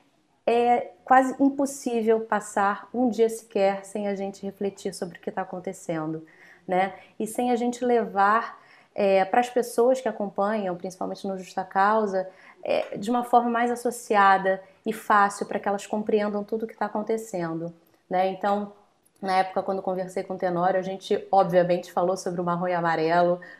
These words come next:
sobre a sua importância pra ele também, pela escrita da história dele, maravilhosa, visceral, e a gente traçou um paralelo muito importante com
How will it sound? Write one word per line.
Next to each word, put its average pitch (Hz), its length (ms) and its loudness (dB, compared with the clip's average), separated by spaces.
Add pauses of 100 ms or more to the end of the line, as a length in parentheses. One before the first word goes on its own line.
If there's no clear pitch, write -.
sobre 170 240 0
a 175 40 2
sua 180 160 -4
importância 185 720 0
pra 185 260 6
ele 208 300 6
também, 165 480 0
pela - 240 0
escrita 190 720 -4 (360)
da 170 80 -6
história 175 520 4
dele, 165 440 -2 (160)
maravilhosa, 165 800 2
visceral, 175 640 0 (280)
e 220 60 4
a 202 40 4
gente 233 240 -2
traçou 226 480 2
um 269 40 2
paralelo 202 640 0
muito 214 320 -6
importante 240 720 -4
com 240 480 0